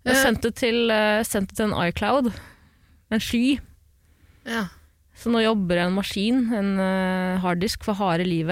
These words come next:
Speaker 1: et eller annet sted.
Speaker 2: Men, eh, ja, det forklarer
Speaker 1: Harddisk?
Speaker 2: at du ikke trodde på meg da jeg s-, påstod at jeg ikke hadde kysset noen, da.
Speaker 1: Ja.
Speaker 2: Men, ja, ok.
Speaker 1: Uansett, godt nyttår.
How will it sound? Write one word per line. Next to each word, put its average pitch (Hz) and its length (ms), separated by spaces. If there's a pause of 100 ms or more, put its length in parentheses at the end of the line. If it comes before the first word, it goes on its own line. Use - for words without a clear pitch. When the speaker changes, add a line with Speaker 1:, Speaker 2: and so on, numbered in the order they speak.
Speaker 1:
et - 100
eller 185 60
annet 180 100
sted. 214 300 (300)
Speaker 2:
Men, 269 280
eh, 240 720
ja, 208 160
det 220 160
forklarer 208 300
Speaker 1:
Harddisk? 226 60
Speaker 2:
at 220 60
du 254 80
ikke 214 260
trodde 214 220
på 190 160
meg 196 120
da 214 80
jeg 202 120
s-, - 100 (720)
påstod 208 260
at - 0
jeg 190 120
ikke 180 120
hadde 190 80
kysset 196 180
noen, 220 180
da. - 100 (300)
Speaker 1:
Ja. 220 120
Speaker 2:
Men, 202 380
ja, 202 100 (360)
ok. 226 140 (800)
Speaker 1:
Uansett, 359 520
godt 339 180
nyttår. 359 480